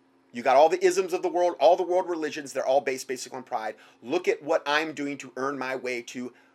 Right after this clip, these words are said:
wherever they're trying to get to, nirvana, heaven, wherever. It's all pride. Mormonism, Jehovah's Witnessism, it's all pride. I'm gonna be one of the chosen ones of God and dwell with God and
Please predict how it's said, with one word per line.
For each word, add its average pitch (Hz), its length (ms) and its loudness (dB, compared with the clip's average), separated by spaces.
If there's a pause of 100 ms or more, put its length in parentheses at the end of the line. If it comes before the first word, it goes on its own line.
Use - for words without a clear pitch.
wherever 143 380 6
they're 135 140 4
trying 135 220 0
to 127 40 -6
get 120 160 -8
to, 107 120 -14
nirvana, 120 500 0 (120)
heaven, 120 420 2 (360)
wherever. 120 480 6 (2500)
It's - 100 -16
all 143 160 6
pride. 127 400 0 (420)
Mormonism, 139 560 0
Jehovah's 139 300 4
Witnessism, 123 380 -8
it's - 160 -2
all 156 120 8
pride. 156 380 4 (1160)
I'm 170 320 6
gonna 156 180 0
be 151 140 0
one 147 160 0
of 139 80 -4
the 143 40 0
chosen 156 480 2
ones 131 360 0
of 131 180 -4
God 131 480 6
and 123 160 -8 (560)
dwell 196 340 6
with 190 180 4
God 185 440 8
and 160 280 -8